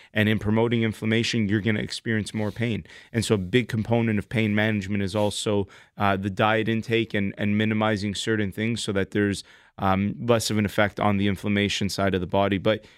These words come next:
keep active as best as you can, whether that's maybe you have to join some recreational leagues, sport leagues, um,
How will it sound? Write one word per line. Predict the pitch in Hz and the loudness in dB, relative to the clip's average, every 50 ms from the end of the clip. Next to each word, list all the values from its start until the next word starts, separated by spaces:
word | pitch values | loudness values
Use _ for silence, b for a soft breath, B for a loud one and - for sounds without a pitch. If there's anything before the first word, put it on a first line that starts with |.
| b b _ - | b b _ 0
keep | - 147 147 143 | 0 2 4 2
active | 135 135 139 - - 113 | 2 2 0 -4 -2 0
as | 104 104 92 | 0 0 2
best | 85 - 104 101 - | 2 0 0 0 0
as | 110 98 87 | -4 -4 -4
you | 90 | -6
can, | - - 107 107 107 104 | -2 0 2 2 2 2
whether | 101 101 101 101 98 | 2 2 2 2 2
that's | 92 98 98 92 - - | 2 2 0 0 -2 -2
maybe | 104 104 104 95 98 | 0 0 0 2 2
you | 98 | 0
have | 95 92 - | 0 0 -2
to | - 98 | -6 -6
join | 92 104 101 98 90 | -4 -4 -4 -4 -4
some | - - 98 95 92 | -4 -6 -4 -2 -2
recreational | 95 98 95 - 110 104 101 98 - - 104 98 95 92 | -2 -2 -2 -2 -2 0 0 -2 -2 -4 -4 -4 -4 -2
leagues, | 90 98 101 98 95 85 - | -2 -2 -2 -2 -4 -6 -10
sport | - - - 101 98 95 - | -10 -6 -4 -4 -4 -4 -4
leagues, | 104 104 104 104 101 95 98 - - b b b b b b _ | -4 -2 -2 -2 -2 -4 -8 -10 -14 b b b b b b _
um, | 98 95 90 90 87 87 90 90 90 87 | -2 0 2 2 2 0 0 0 -2 -2